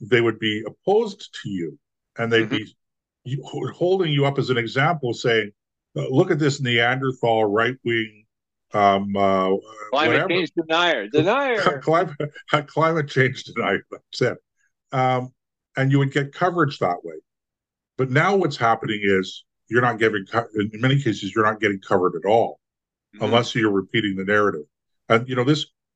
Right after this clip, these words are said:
Speaker 1: brings me back to, um, uh, what, uh, Alan Bloom used to say about, uh, about, uh,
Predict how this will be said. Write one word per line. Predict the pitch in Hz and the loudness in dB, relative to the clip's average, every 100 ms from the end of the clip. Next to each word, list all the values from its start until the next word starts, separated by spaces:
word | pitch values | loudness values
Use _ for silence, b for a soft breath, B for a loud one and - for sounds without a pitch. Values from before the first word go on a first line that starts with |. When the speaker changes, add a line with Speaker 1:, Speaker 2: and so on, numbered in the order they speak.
| _ _ _ - | _ _ _ -6
Speaker 1:
brings | - 127 117 | 0 0 0
me | 123 | -4
back | 110 110 110 - - | -2 0 0 -4 -4
to, | 113 107 101 101 | 0 0 -2 0
um, | 95 92 95 _ _ _ _ - | 0 0 -6 _ _ _ _ -6
uh, | 101 98 | 0 0
what, | 101 107 104 - | 2 0 0 0
uh, | 110 98 - _ _ - | 0 0 -2 _ _ 2
Alan | 117 117 107 | 2 2 -2
Bloom | 113 143 165 | 0 2 2
used | 127 101 - | 0 -4 -10
to | |
say | - 110 101 104 _ _ _ _ - | -4 0 2 0 _ _ _ _ -8
about, | 98 110 104 - 107 | 0 0 0 -2 -2
uh, | 101 110 _ 113 104 - | -2 -6 _ -16 -10 -2
about, | 101 92 104 101 - | -2 0 0 -2 0
uh, | 101 95 | 0 0